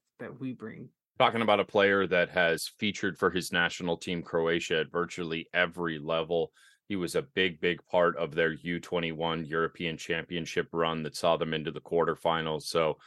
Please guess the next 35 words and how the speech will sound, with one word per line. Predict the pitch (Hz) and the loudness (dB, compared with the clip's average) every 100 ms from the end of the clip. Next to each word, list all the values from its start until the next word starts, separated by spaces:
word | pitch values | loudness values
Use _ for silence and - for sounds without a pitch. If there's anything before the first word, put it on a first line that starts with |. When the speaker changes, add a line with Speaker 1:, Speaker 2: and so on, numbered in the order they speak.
| - - _ | -20 -20 _
Speaker 2:
you | 120 | 4
know, | 110 | 6
a | 92 | 8
guy | 107 98 | 6 6
who's | 95 95 | 4 4
already | 98 104 | 4 4
got | 92 80 78 | 2 0 0
big | 98 95 - | 0 0 -4
tournament | - 98 95 92 85 - | -2 0 2 2 -2 -4
experience | 85 - - 92 92 92 - | -10 -6 2 4 6 2 0
and | 82 | -2
has | 80 | -2
played | - 92 87 | 2 4 4
at | 82 - | 2 -2
every | 95 95 92 90 | 0 2 2 0
U | 85 80 92 | 0 0 0
level | 90 87 87 90 80 | 2 4 4 4 2
for | - 90 | 0 -4
Croatia. | - 85 82 90 - 92 - - - - | 2 4 4 2 4 2 0 -20 -18 -4
And | 87 | -2
I | |
think | 90 82 | 0 -2
we're | 85 | -2
expecting | 82 - 90 85 92 82 | -2 -2 -2 0 -4 -4
him | 87 85 | -2 -4
to | - 80 | -4 -4
get | 85 - | -4 -4
call-ups | - 85 85 80 - | 0 2 2 0 -4
to | - | -8
the | 82 | -6
senior | - 95 87 82 | -6 -4 -4 -4
team | 78 90 90 82 80 | -6 -8 -6 -6 -6
as | 73 | -8
well, | 78 76 | -4 -4
too. | - - | -4 -16